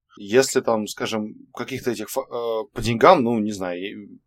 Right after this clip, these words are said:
не, не скажу, что совсем фонтан, но как бы, ну, на жизнь хватает.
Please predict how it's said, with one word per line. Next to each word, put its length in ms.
не, 280
не 260
скажу, 300
что 160
совсем 360
фонтан, 380
но 160
как 180
бы, 80
ну, 160
на 120
жизнь 220
хватает. 360